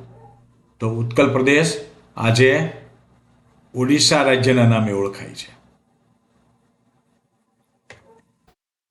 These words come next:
ભારતનું સૌથી મોટું કુદરતી રીતે બનેલું મીઠા પાણીનું સરોવર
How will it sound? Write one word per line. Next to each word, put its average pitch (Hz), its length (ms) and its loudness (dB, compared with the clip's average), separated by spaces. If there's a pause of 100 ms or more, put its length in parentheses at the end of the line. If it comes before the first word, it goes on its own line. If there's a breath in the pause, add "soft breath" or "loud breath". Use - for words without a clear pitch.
(120)
ભારતનું 123 400 -2
સૌથી 120 400 0
મોટું 123 420 2
કુદરતી 120 520 2
રીતે 120 280 4
બનેલું 117 440 4
મીઠા 117 340 0
પાણીનું 113 400 0
સરોવર 113 440 0